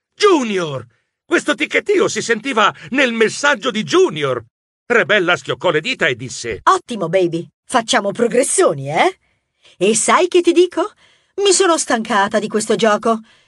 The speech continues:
Speaker 2: Concentriamoci sul motivo per cui siamo qui. Ritrovare il mio amico."
Speaker 1: Io osservai: "Se il ticchettio si sentiva così forte nel messaggio,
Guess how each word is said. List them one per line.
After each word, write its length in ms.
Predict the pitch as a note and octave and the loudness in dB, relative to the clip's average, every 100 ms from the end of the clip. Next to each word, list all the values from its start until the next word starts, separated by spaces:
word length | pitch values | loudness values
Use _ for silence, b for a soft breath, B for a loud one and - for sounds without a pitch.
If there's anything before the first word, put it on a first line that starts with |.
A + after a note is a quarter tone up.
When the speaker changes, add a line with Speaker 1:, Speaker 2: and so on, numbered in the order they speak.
| b - | b 0
Speaker 2:
Concentriamoci 1040 | D#4 B3 B3 G3+ G3+ G#3+ C#4+ E4+ A#3 A#3 | 2 2 0 -4 -2 0 2 2 -2 -2
sul 220 | A3 A#3+ | -2 2
motivo 400 | A3+ B3+ F4+ G4 | 2 4 4 4
per 180 | F4 D#4 | 2 0
cui 160 | - D4+ | 0 0
siamo 360 | - D#4 D#4 | 2 0 -2
qui. 280 | C#4 A3+ A3+ b b b b | -4 -8 -8 b b b b
Ritrovare 760 | F#4 D#4+ C#4 D#4+ D4+ E4+ G4 | 2 4 2 2 2 0 0
il 180 | G4+ G#4 | -2 0
mio 240 | G#4 F4 G4 | 2 4 4
amico." 640 | A4 F#4+ A3 A3 C#4 - _ _ _ | 2 0 -2 2 2 0 _ _ _
Speaker 1:
Io 220 | A#3+ G#3+ E3+ | 0 2 2
osservai: 720 | - E3+ C3+ B2+ A2+ A2 _ _ _ _ _ | 2 -2 -2 -4 -4 -6 _ _ _ _ _
"Se 180 | - B3+ | -2 0
il 180 | E3 B2 | 0 -2
ticchettio 680 | F3+ F3 C#3+ G#3+ G#3 D#3+ - B | -8 -6 -6 -2 0 0 -2 B
si 160 | G#3+ | -6
sentiva 380 | - D3+ G#3 F#3 | -4 -4 -4 -4
così 240 | D#3 C#3 | -4 -6
forte 320 | A#2+ F3 C#3 C3+ | -4 -4 -4 -6
nel 160 | A#2+ | -4
messaggio, 640 | B2+ B2+ B2+ F2+ - B2+ | -4 -4 -4 -6 -4 -6